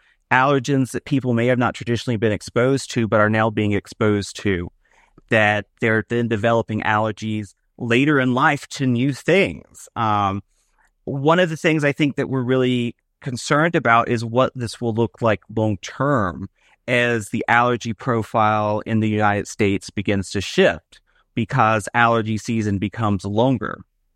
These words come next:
We know that climate change is making our air less healthy to breathe and that poor air quality can affect allergies and asthma. And this can happen through a variety of ways. So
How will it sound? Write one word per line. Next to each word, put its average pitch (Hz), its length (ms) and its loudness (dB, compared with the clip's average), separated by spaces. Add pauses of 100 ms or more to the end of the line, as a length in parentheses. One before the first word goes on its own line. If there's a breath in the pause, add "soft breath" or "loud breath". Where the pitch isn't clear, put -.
(600)
We 135 120 2
know 165 120 6
that 170 100 2
climate 135 340 0
change 123 380 -4 (380 soft breath)
is 120 200 -2
making 120 340 2
our 113 160 2
air 113 160 2
less 113 280 0
healthy 113 340 0
to 107 80 0
breathe 107 500 2
and 113 140 0
that - 140 -4
poor 117 340 0
air 127 200 2
quality 113 420 0
can 113 180 -6
affect 110 360 -2
allergies 101 480 -2 (100)
and 110 160 -4
asthma. 98 600 -4 (280)
And 175 160 0
this 247 180 0
can 269 160 -2
happen 226 360 0
through 196 260 0
a 175 60 2
variety 151 580 2
of 117 140 -2
ways. 107 440 -4
So 117 460 -2